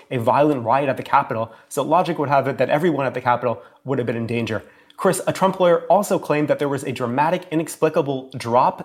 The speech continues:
this year in this, or la-, in last year's election in Georgia's absentee ballot rejection rate. That just did not happen. In fact, a Republican Georgia election official tweeted today that the rejection rate this year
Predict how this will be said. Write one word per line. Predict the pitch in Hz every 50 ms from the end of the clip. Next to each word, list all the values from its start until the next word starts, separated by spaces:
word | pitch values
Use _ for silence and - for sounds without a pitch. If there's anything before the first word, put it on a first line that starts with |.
| -
this | 131 147 165 - -
year | 175 170 175
in | 170 151
this, | 156 151 -
or | 160 147 143 135 120 113
la-, | 123 131 -
in | 147 131
last | 143 175 196 190 -
year's | 156 131
election | 135 131 131 - - - 139 135 135 - - _ -
in | 135 127 120
Georgia's | - 139 139 156 151 170 143 - -
absentee | - 143 147 147 - - 151 143 - - 151
ballot | 110 120 117 123 135 139
rejection | - 131 113 107 - 139 139 - - 170 160 160
rate. | 165 165 165 165 - - - _ _ -
That | - 233 240 240
just | 247 214
did | - 214 190
not | 202 202 196 190
happen. | 175 202 214 208 - 147 131
In | 131
fact, | 135 - 165 160 -
a | 151
Republican | 143 139 - - 208 208 208 202 - 190 180
Georgia | 147 160 170 175 165 170
election | 151 160 170 165 - 170 151
official | 143 - 160 151 - 156 147 - - - _ -
tweeted | - - 190 196 196 185 180 180
today | - - 143 143 160 165 156 151 147 - - _ -
that | 147 139
the | 156
rejection | 139 139 131 120 170 170 170 - 180 170 147
rate | 156 156 156 151 151 135
this | 117 190 214 202 -
year | 175 156 151 160 156 -